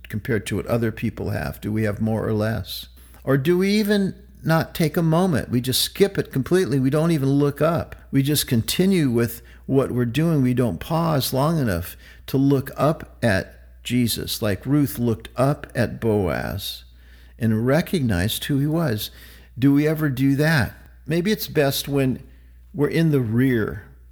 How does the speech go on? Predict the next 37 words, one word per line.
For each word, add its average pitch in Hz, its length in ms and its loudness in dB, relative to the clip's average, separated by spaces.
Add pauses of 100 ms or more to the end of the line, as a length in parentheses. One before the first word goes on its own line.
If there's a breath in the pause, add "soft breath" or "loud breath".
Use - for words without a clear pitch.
when 139 160 0
we're 139 80 0
picking 180 360 0
up 156 240 0
the 131 80 0
leftovers 123 960 -2
and 131 200 2
we're 110 80 0
unnoticed. 110 880 0
Maybe 180 240 2
it's - 180 -2
better 143 460 2
for 92 260 -4
us 92 440 -2 (380 loud breath)
if 127 260 0
we're 135 80 2
not 139 320 2
on 143 340 2
the 131 80 2
platform, - 840 -4 (280 soft breath)
if - 200 -4
we're 135 80 2
not 120 260 0
getting 131 320 0
the 117 100 0
recognition. 110 960 -4 (720 soft breath)
Maybe 170 260 2
it's 185 200 -2
better 143 420 2
if 120 340 -2 (300 loud breath)
we're 135 140 2
just 143 260 -2
in 135 160 0
the 123 80 0
back, 135 480 0
so 120 520 0 (340 loud breath)
when 120 480 0